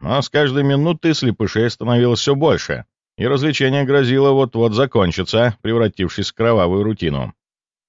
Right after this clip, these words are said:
Члены семьи Ямагири в сопровождении штурмовика, тащившего мобильный копер, он же в простонародье "своя забивалка",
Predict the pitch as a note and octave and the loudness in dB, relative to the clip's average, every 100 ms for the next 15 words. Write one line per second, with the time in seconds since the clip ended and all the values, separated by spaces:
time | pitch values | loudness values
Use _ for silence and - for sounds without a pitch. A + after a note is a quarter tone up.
0 | _ - - A#2 D#3+ C3+ C#3+ D3 C#3+ B2+ | _ -12 -2 0 0 -2 -2 0 0 0
1 | C3+ C3+ D#3 E3 D3 B2+ B2 A#2+ A2 A#2 | 0 0 0 0 0 0 2 2 2 0
2 | A2 F#2 - F2+ F2+ E2+ D#2+ A2+ D#3 D3+ | 2 0 -2 0 2 0 0 0 0 -2
3 | _ - G#2+ - C#3 A2+ B2 A#2 A2 G2 | _ -2 -2 2 0 0 2 2 2 -2
4 | F2 A2+ A#2 A#2+ G#2+ G#2+ F#2+ A2 - G#2 | -2 -2 0 2 2 2 0 -2 2 2
5 | G2 - _ _ _ _ _ - F3+ D#3+ | 0 -6 _ _ _ _ _ -2 0 0
6 | D#3+ - A#2+ - A2+ G#2+ A#2+ C3+ C3+ C3 | -2 -2 -4 -2 0 2 2 2 2 2
7 | A2 - - D#3 C3 A2 A#2 A#2+ A2+ F#2 | 0 -4 -2 2 2 2 2 2 2 2
8 | D2+ D#2+ C#2 | -2 -4 -6